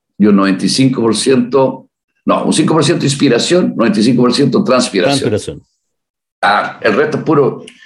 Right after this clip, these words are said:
Speaker 1: es pura pega, pega, dale, dale, dale. Beatlemania está donde está gracias a la gestión. Porque yo no soy ningún cantante del otro mundo, pero la gente, "Oye, bueno, la cagó como caga, se cagó
Speaker 2: Claro.
Speaker 1: como canta".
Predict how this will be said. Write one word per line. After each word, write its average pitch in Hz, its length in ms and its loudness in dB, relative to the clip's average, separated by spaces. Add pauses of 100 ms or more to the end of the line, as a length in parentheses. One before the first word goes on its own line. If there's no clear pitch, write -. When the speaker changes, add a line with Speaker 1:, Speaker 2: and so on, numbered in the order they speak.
(120)
Speaker 1:
es 117 140 0
pura 147 260 2
pega, 110 340 0
pega, 113 320 0
dale, 110 340 0
dale, 104 280 2
dale. 82 420 -2 (360)
Beatlemania 143 480 2
está 143 140 -2
donde 139 200 2
está 165 420 -2
gracias 127 280 0
a 104 40 0
la 104 100 -2
gestión. - 580 -4 (1000)
Porque 101 220 2
yo 110 80 2
no 104 100 2
soy 104 140 0
ningún 95 300 4
cantante 107 440 0
del 107 100 2
otro 104 160 0
mundo, 120 200 4
pero 107 140 2
la - 20 -4
gente, - 220 0
"Oye, 85 320 -4
bueno, - 240 -4
la - 100 -10
cagó 87 300 -2
como 95 200 2
caga, 95 220 -4
se - 120 -4
cagó 92 120 2
Speaker 2:
Claro. 117 280 -2
Speaker 1:
como 85 120 0
canta". 90 220 -2